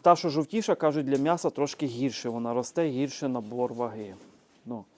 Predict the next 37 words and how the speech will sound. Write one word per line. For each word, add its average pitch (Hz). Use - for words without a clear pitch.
то 147
така 160
вам 147
підсказочка, 175
щоб 147
ви 139
там 127
не 131
втрачали 127
декілька 123
місяців, 120
а 107
то 113
й 110
років, 175
на 123
те, 131
щоб 123
ви 123
гналися 120
за 113
привісами, 165
да, 135
з 117
тією 156
жовтішою, 143
а -
воно 127
вам 160
не 135
проканає. 117
От 196
такий 170
получився 139
у -
вас 131
гібридик, 135